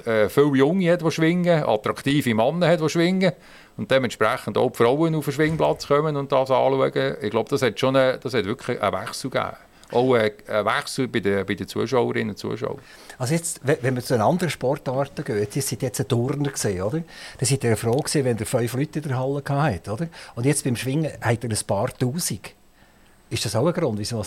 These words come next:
Speaker 2: ihr jetzt da beim Schwingen dabei seid? Ist das
Speaker 1: Ah,
Speaker 2: Turn-,
Speaker 1: nein,
Speaker 2: ist das
Speaker 1: das
Speaker 2: Turnen ein
Speaker 1: ist
Speaker 2: bisschen enttäuschend gewesen?
Speaker 1: <laughs> Nein, überhaupt nicht. Wir sind ein grosser Turnverein. Jetzt, äh, gäng noch zu tätigen. Wir haben immer genug Leute gehabt, auch an den Turnfest.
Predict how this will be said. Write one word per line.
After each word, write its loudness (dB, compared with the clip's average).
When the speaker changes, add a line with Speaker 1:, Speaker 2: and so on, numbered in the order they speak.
Speaker 2:
ihr -8
jetzt -6
da -4
beim -6
Schwingen -6
dabei -6
seid? -4
Ist -6
das -6
Speaker 1:
Ah, 4
Speaker 2:
Turn-, 4
Speaker 1:
nein, 4
Speaker 2:
ist 2
das 4
Speaker 1:
das 4
Speaker 2:
Turnen 4
ein 2
Speaker 1:
ist -10
Speaker 2:
bisschen 2
enttäuschend 0
gewesen? 0
Speaker 1:
<laughs> -16
Nein, 6
überhaupt 4
nicht. 0
Wir -2
sind 0
ein 0
grosser 2
Turnverein. 2
Jetzt, -2
äh, 4
gäng 0
noch 0
zu 0
tätigen. 2
Wir 2
haben 4
immer 2
genug 6
Leute 2
gehabt, 4
auch 4
an 0
den -2
Turnfest. 0